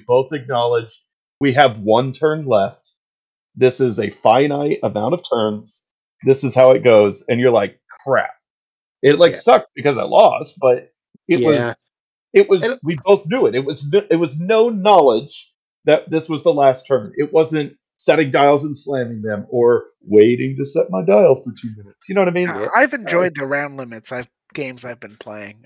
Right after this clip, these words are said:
Speaker 2: Yeah,
Speaker 3: Um,
Speaker 2: you,
Speaker 1: Yeah.
Speaker 2: you mentioned that. I had totally forgot that playing on Vassal almost always is like, "Okay, we're gonna do a thirteen round limit."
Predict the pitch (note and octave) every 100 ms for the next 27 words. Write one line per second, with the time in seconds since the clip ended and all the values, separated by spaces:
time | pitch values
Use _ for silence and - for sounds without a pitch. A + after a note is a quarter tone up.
0 | - G#3 - E3+ F#3+ F3 F3+ A3 C#4+ A3
1 | F3 F3+ C4 - A#3 B3 - G3 E3+ A#3+
2 | C#4 C#3+ - F3 F#3 F#3 F#3+ D#3+ B3+ C4
3 | E3 D3 F3 F3 D#3+ E3+ F3+ D#3+ E3 F3
4 | F#3 F3+ E3+ D#3 E3 E3 D#3+ D#3+ D#3 D#3+
5 | D#3+ D#3+ D3+ D3 C#3+ C#3 F#3 A#2+ A#2